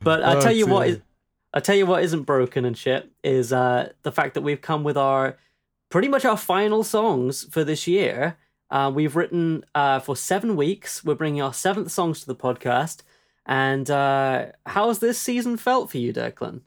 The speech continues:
Speaker 2: It, it's felt, it's felt fun. Um, we've, it's been a while since we've done a season. It's been a while since I've done some songwriting, so it's been nice to sort of get back into the groove of it, and, uh, hopefully we don't take quite as long with the next season,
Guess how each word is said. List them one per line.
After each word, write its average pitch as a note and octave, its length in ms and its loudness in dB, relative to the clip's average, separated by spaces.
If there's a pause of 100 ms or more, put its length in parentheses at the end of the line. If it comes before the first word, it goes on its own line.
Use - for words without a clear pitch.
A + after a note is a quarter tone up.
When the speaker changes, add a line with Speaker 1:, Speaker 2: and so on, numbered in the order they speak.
(460)
Speaker 2:
It, G3 260 0
it's G#3+ 320 -2
felt, C4+ 420 0
it's F3+ 320 -8
felt A#3 240 -6
fun. G3+ 320 0
Um, B2 240 2
we've, D3 320 -4
it's D#3 140 -10
been G#3 180 -2
a F3 60 0
while A#2 200 -2
since - 220 -6
we've G2 140 -8
done E3+ 180 -2
a C#3+ 60 -2
season. F2 340 -6
It's D3+ 80 -8
been F3 100 -8
a B2 60 -2
while E2+ 240 -6
since - 240 -12
I've F#2+ 80 -10
done G2 160 -8
some F#2 140 -12
songwriting, G#2 580 -4
so A2 220 -2 (340)
it's - 80 -18
been C#3 160 0
nice C#3+ 260 0
to C3 60 -4
sort C3 160 -2
of A#2 80 -6
get B2 180 -2
back - 280 -4
into A#2 240 0
the A2 80 -4
groove A2+ 340 -2
of F2 100 -10
it, F2+ 160 -4
and, G2 220 -4
uh, G2 280 -2
hopefully A#2+ 340 -6
we A2 60 -2
don't A2 200 -4
take A#2 160 -4
quite G#2 300 -6
as G2+ 120 -8
long G#2 140 -2
with F#2 140 -8
the G2 80 -4
next - 260 -6
season, D#2+ 480 -10